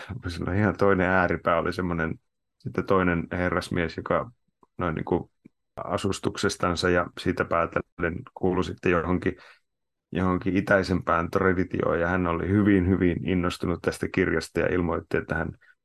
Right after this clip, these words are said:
meinaa, tota, meinaa lukea sen ääneen tai, tai julkaista siitä jonkun ääneen luetun version YouTubessa tai jossain, ja sitten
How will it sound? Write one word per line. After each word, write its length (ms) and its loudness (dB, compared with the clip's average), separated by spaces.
meinaa, 200 0
tota, 440 -4
meinaa 300 -2
lukea 300 2
sen 260 -4
ääneen 400 2
tai, 180 2
tai 120 -4
julkaista 380 -2
siitä 360 -2
jonkun 400 -4
ääneen 340 0
luetun 300 -2
version 520 2
YouTubessa 580 0
tai 140 2
jossain, 300 -2
ja 60 -2
sitten 280 -6